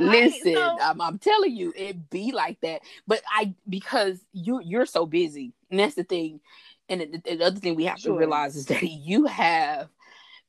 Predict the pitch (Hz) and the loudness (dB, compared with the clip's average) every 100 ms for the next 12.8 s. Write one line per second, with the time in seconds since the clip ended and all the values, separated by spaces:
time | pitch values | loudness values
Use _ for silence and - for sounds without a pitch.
0 | - 196 160 - - - 202 185 175 160 | -6 -2 -2 -6 -8 2 4 6 4 4
1 | 165 156 160 151 143 - 175 160 143 151 | 2 0 -2 -12 -8 0 2 2 -2 -6
2 | 143 151 196 165 147 147 147 156 143 156 | -6 -4 2 2 0 -4 -4 -4 -4 -4
3 | 151 170 196 - 220 165 151 - - - | 2 6 8 8 4 4 -2 -16 -16 -10
4 | 165 160 185 170 170 185 170 160 147 139 | -2 6 6 6 4 6 6 4 -4 0
5 | 214 196 156 143 _ - 160 151 147 151 | 0 0 -4 -8 _ -4 -2 -2 -8 -14
6 | _ - - 170 175 156 185 214 190 160 | _ -20 -4 2 2 2 -2 -2 -4 -8
7 | 156 156 180 180 170 156 160 151 160 _ | -4 0 0 -2 -4 -6 -8 -10 -18 _
8 | _ - 170 170 - 175 165 165 165 160 | _ 2 4 4 2 -2 2 2 2 0
9 | 156 156 _ _ _ _ _ - 349 285 | -2 -8 _ _ _ _ _ 0 0 2
10 | 190 151 185 _ - - 453 208 151 135 | 0 -4 -8 _ -10 0 0 0 -4 -10
11 | - _ _ 226 392 554 523 320 269 - | -16 _ _ 2 2 2 -2 2 2 2
12 | 202 226 185 170 156 254 269 175 | 2 4 4 -2 -8 -6 -4 -6